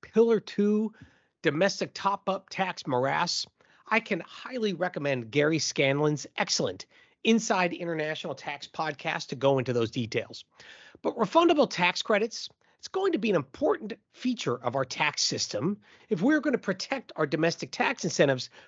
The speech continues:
from the reaches of Pillar two enactment in other countries, when and if that happens. So a modest twenty-four billion dollar semiconductor investment tax credit becoming refundable might be so much more than it appears.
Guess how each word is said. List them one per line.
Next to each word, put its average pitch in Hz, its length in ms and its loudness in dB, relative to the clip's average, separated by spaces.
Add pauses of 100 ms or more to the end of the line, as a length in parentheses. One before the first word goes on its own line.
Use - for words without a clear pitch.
from 190 160 -2
the 151 100 2
reaches 196 400 0
of 147 140 -8
Pillar 240 260 2
two 120 500 0 (320)
enactment 170 680 0
in 160 140 0
other 151 200 2
countries, 113 580 -2
when 156 360 4
and 139 160 -4
if 113 120 -4
that 120 140 -10
happens. - 480 -18 (800)
So 254 200 -2
a 247 60 2
modest 302 520 -4
twenty-four 220 500 0
billion 185 360 2
dollar 160 280 4
semiconductor 175 880 -2
investment 143 440 -2
tax 165 260 -4
credit 170 340 2 (240)
becoming 180 380 -2
refundable 175 640 0 (300)
might 240 280 2
be 214 200 0
so - 380 -4
much 240 340 -2
more 175 320 2 (120)
than 151 140 2
it 147 120 4
appears. - 480 -8